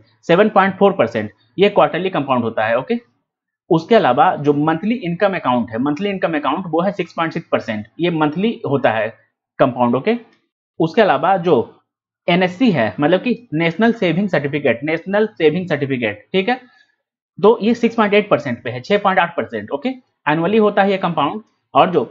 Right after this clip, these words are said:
पीपीएफ है, जिसे Public Provident फंड Scheme के नाम से जाना जाता है, ये है सेवन पॉइंट वन परसेंट, ओके, ये annually compound होता है। जो केवीपी है, केवीपी, किसान विकास पत्र, केवीपी, ये है सिक्स पॉइंट नाइन परसेंट,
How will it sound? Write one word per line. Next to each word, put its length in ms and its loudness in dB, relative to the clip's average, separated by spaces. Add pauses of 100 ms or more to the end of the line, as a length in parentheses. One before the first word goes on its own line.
(480)
पीपीएफ 500 2
है, 140 2
जिसे 260 0 (180)
Public 340 2
Provident 480 0 (360)
फंड 160 2 (140)
Scheme 280 -2
के 80 0
नाम 120 0
से 100 -6
जाना 240 0
जाता 260 0
है, 100 -2
ये 140 -2
है 100 -2
सेवन 260 -4
पॉइंट 260 0
वन 100 2
परसेंट, 420 -4
ओके, 240 -2
ये 300 2
annually 280 0
compound 320 -2
होता 200 -2
है। 140 -8 (640)
जो 420 2
केवीपी 520 2
है, 160 0
केवीपी, 600 0
किसान 500 0
विकास 460 2
पत्र, 240 0
केवीपी, 720 -4 (240)
ये 120 4
है 120 -6
सिक्स 240 -4
पॉइंट 260 -2
नाइन 180 0
परसेंट, 360 -2